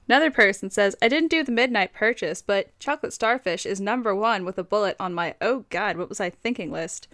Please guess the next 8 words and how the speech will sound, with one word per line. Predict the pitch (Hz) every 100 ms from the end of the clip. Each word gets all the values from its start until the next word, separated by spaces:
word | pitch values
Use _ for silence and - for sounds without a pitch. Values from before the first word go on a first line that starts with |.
| _ _
We | - - -
all | 175 185 190
make | 180 165 -
mistakes." | 170 - 214 165 - - - _ _ _ _ _ _
And | 208 214 214 190 - - _ _
this | 208 196 220 -
is | 302 - _ -
also | 233 311 - 392 -